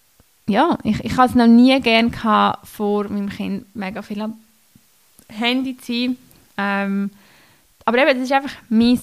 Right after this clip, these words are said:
Persönliches, weil ich einfach merke, mich stresst, ich find's nicht cool. Und, ähm,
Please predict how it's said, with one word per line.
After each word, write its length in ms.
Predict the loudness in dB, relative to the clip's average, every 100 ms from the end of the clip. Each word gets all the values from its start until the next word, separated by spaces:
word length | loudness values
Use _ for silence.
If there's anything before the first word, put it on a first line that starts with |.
| 0
Persönliches, 540 | -2 -2 -10 -10 -10
weil 80 | -12
ich 100 | 0
einfach 280 | 0 0 2
merke, 480 | 2 2 0 -8 -20 _
mich 420 | -6 -2 -2 -4
stresst, 560 | -8 -4 -4 -4 -16 _
ich 180 | -8 -8
find's 260 | -6 -8 -6
nicht 220 | -10 -8
cool. 180 | -8 -6
Und, 260 | -4 -6 -8 _ _ _ _ _ _ _ _ -20 -8
ähm, 540 | -6 -4 -4 -4 -8